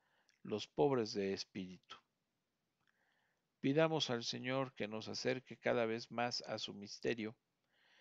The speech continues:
y que lo haga por el camino que Él quiere que tomemos, el camino de la humildad, el camino de la mansedumbre, el camino de la pobreza, el camino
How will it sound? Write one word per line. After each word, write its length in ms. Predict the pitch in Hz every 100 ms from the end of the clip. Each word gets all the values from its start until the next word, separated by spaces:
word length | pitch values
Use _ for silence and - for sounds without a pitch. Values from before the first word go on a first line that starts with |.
| - _ _
y 120 | 143
que 180 | - 135
lo 160 | 135 151
haga 180 | 151
por 220 | 139 123 117
el 120 | 113
camino 460 | 117 120 131 123 -
que 240 | 110 117
Él 160 | 127 -
quiere 300 | 127 127 123
que 120 | 101
tomemos, 680 | - 98 98 92 101 - - _ _ _ _ _ _ _
el 180 | - 107
camino 440 | - 101 117 131 123
de 100 | 101
la 120 | 95
humildad, 540 | 98 92 92 101 98 - _ _ _ _ _ _ _ _ -
el 200 | 110 -
camino 440 | 110 110 131 139
de 100 | 120
la 100 | 101
mansedumbre, 920 | 95 95 95 101 98 110 107 95 - _ _ _ _ _ _ _ -
el 200 | 123 -
camino 440 | 113 107 123 135
de 100 | 117
la 100 | 104
pobreza, 720 | - 110 98 107 107 - - - _ _ _ _ _ _ _ -
el 180 | 110 -
camino 640 | 107 107 135 135 127 127